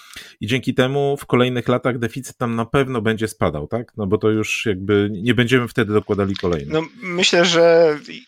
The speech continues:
Speaker 2: jeżeli są wydatki, które muszą nastąpić, em, i wiemy, że w przyszłości musimy schodzić z deficytu, czyli każdy kolejny rok musi być niższy,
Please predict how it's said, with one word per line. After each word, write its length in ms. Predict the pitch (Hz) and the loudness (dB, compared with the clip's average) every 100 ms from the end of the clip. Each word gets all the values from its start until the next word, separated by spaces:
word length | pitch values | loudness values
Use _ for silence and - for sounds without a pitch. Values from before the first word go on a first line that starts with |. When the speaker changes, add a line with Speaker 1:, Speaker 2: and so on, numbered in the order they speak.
| _ | _
Speaker 2:
jeżeli 360 | 185 135 165 185 | -4 0 0 0
są 140 | 165 | -2
wydatki, 320 | 139 151 - | 0 -2 -2
które 240 | 139 147 135 | -6 -6 -6
muszą 460 | 160 156 117 110 117 _ | -4 -4 -6 -10 -16 _
nastąpić, 720 | 120 - 117 107 180 - - _ _ _ _ _ _ - | -14 -10 -10 -10 -14 -12 -16 _ _ _ _ _ _ -4
em, 640 | 123 120 120 120 117 117 _ _ - | -2 -2 -4 -8 -10 -14 _ _ -16
i 100 | 131 | -4
wiemy, 360 | 147 151 139 | 0 0 -2
że 340 | 123 120 120 117 | -4 -4 -4 -4
w 60 | |
przyszłości 640 | - 143 - 127 - - 113 _ - | -6 -8 -6 -8 -8 -12 -16 _ -10
musimy 340 | 127 156 127 | -6 -6 -4
schodzić 380 | - 143 131 120 | -2 -2 -4 -6
z 60 | |
deficytu, 460 | 120 117 120 120 123 | -6 -8 -10 -10 -8
czyli 220 | - 113 | -10 -10
każdy 300 | - 131 117 | -4 -2 -2
kolejny 320 | - 120 120 | -6 -8 -6
rok 200 | 117 113 | -6 -8
musi 180 | 120 - | -10 -10
być 220 | 107 - | -10 -12
niższy, 440 | 120 110 - - | -10 -6 -4 -4